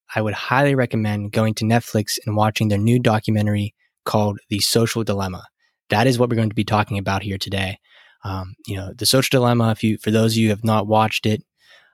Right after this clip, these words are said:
uh, it basically deals with the quote unquote social dilemma of these different social media companies and how they kind of influence everyone's ed-, everyday life, um, and how they kinda,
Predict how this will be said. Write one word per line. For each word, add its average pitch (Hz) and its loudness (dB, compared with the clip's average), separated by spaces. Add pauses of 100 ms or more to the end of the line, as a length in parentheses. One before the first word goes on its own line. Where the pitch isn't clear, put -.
uh, 98 -4
it 101 -6
basically 123 2
deals 107 0
with 104 -2
the 104 -6
quote 120 2
unquote 107 -2
social 156 2
dilemma 107 2
of 104 -2
these 104 -4
different 113 -2
social 110 0
media 113 0
companies 104 -6
and 101 -6
how 113 2
they 107 -2
kind 107 -2
of 104 -6 (440)
influence 139 2
everyone's 117 2
ed-, 117 0 (120)
everyday 110 0
life, 127 0 (480)
um, 104 0
and 110 -2
how 113 0
they 110 0
kinda, 110 -2